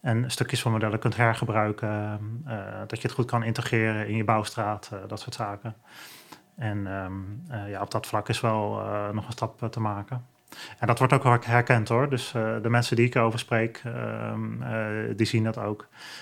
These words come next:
En het is ook logisch. Het is nooit het doel geweest van, eh, van de tooling die nu is ontwikkeld op de universiteiten om die ook in de praktijk toe, toe te passen. Dus, eh,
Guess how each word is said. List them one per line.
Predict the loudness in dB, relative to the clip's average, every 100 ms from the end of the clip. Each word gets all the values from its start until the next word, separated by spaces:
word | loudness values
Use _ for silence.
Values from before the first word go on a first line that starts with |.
| -2
En | 4
het | 6
is | 6
ook | 6
logisch. | 8 6 2
Het | 0
is | 2
nooit | 6 6
het | 6
doel | 6
geweest | 6 4 2 0
van, | -2 -2
eh, | -4
van | -2 0
de | 2
tooling | 4 6 6 2 0
die | 2 4 4 2
nu | 6 6
is | 6
ontwikkeld | 4 2 0
op | -2
de | -2
universiteiten | 0 0 2 2 2 2
om | 0
die | 2
ook | 2 2
in | 0
de |
praktijk | 0 2 2 2
toe, | 2 0 0
toe | 0 0
te | 0
passen. | -4 -6 -10 -12 -8
Dus, | -8 -8
eh, | -12